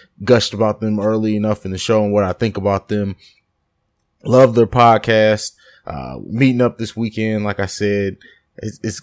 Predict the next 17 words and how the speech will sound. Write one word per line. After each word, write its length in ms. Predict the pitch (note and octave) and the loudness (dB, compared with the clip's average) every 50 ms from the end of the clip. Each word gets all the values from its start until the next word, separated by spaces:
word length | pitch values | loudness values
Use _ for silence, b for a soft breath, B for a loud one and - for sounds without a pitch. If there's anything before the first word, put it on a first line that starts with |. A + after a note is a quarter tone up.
| - - | -8 -6
it's 140 | A#2+ - - | -6 -4 -2
gonna 180 | B2+ B2 A#2 | -2 -2 0
be 160 | G#2+ G2 A2 | 0 -2 -2
a 60 | G#2 G2+ | -2 -4
fun 260 | - - G#2+ G#2 G2+ | -4 -6 -6 -6 -4
time. 500 | - - G#2 G2+ G2+ G2 F#2+ F2+ F2 F2+ b b b b b b b b b b b b b b b _ _ _ _ _ _ _ _ _ - | -4 -4 -4 -4 -4 -6 -6 -8 -12 -14 b b b b b b b b b b b b b b b _ _ _ _ _ _ _ _ _ 2
Next, 480 | F#3+ G#3 F#3 C#3+ - - - - - B B B B B B B B B B B _ | 4 6 6 4 2 0 -2 -2 -4 B B B B B B B B B B B _
uh, 140 | - D#3 D3+ - - | 0 0 0 4 6
well, 220 | G3 G#3+ - - | 6 8 8 6
before 360 | - - D3 C#3 - G3+ G3+ | 4 0 -2 0 4 4 4
we 100 | G3 F#3 | 4 2
get 100 | D#3+ D#3 | 2 0
into 180 | C#3+ C3+ - B2 | 0 0 0 2
what's, 260 | G#2+ G#2+ G2+ - - - | 0 0 0 -2 -6 -6
what's 160 | G#2+ G#2 - | -6 -6 0
coming 260 | - A#2 G2+ G2 F2+ | 0 0 0 0 -2
next, 320 | E2+ E2 - - - - | -6 -10 -12 -14 -18 -18